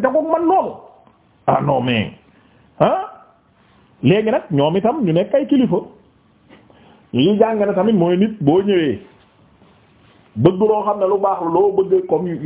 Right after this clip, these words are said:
affaire relation dafa sensible yii nii waaw parce que xolu nit ñi du ñu ay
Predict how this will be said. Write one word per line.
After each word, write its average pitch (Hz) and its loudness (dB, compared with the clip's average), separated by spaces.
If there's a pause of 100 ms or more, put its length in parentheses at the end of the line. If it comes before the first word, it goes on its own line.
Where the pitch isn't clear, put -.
(240)
affaire 175 2
relation 156 2
dafa 113 -2
sensible 131 -2 (180)
yii 139 2
nii 135 2 (760)
waaw - -4 (1300)
parce 151 -2
que 196 2 (300)
xolu 202 4
nit 196 -2
ñi 160 0 (1300)
du 120 2
ñu 190 0
ay 160 0